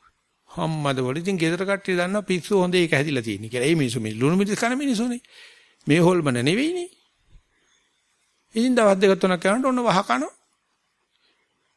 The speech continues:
ඇයි මේ රහතන් වහන්සේ වගේ උඩින් යන්න ගිහිල්ලා තල්ල කඩා ගත්තට පස්සේ ගෙදර මිනිස්සු බලනවා අල්ලපු ගෙදර මිනිස්සු ඊට වැඩි hina යනවා.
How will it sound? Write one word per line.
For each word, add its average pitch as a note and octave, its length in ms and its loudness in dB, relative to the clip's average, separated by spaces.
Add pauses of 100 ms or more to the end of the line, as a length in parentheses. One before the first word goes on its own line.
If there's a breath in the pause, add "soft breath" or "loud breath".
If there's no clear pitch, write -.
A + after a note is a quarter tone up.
(140)
ඇයි D3 140 2
මේ A#2+ 240 -4
රහතන් A#2 420 -2
වහන්සේ D#3 280 0
වගේ D#3 180 0
උඩින් D3+ 340 0
යන්න D#3 180 -2
ගිහිල්ලා D3+ 400 -2
තල්ල C3 240 0
කඩා D3 220 0
ගත්තට F#3 280 -4
පස්සේ D#3+ 260 0
ගෙදර F#3+ 280 0
මිනිස්සු F#3+ 300 -2
බලනවා F3+ 280 -2
අල්ලපු F#3 220 0
ගෙදර D3 160 -2
මිනිස්සු B2+ 240 -4
ඊට C#3+ 200 -2
වැඩි D#3+ 200 -2
hina E3 220 -2
යනවා. F2 260 -10